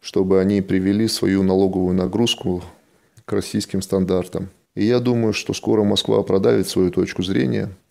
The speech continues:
и Н Д С в Казахстане, несомненно, подымут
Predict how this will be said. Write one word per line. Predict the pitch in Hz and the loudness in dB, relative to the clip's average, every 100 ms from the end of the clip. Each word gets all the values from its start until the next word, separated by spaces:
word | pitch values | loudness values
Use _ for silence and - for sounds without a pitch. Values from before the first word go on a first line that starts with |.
| _ - | _ -10
и | 120 127 | -4 -2
Н | - 101 | 0 2
Д | 110 127 | 2 2
С | |
в | - | 0
Казахстане, | 110 107 - 117 104 95 | -2 -2 0 0 2 2
несомненно, | 95 - 101 120 110 95 | 0 0 0 0 -2 0
подымут | 101 92 95 90 | 0 2 0 0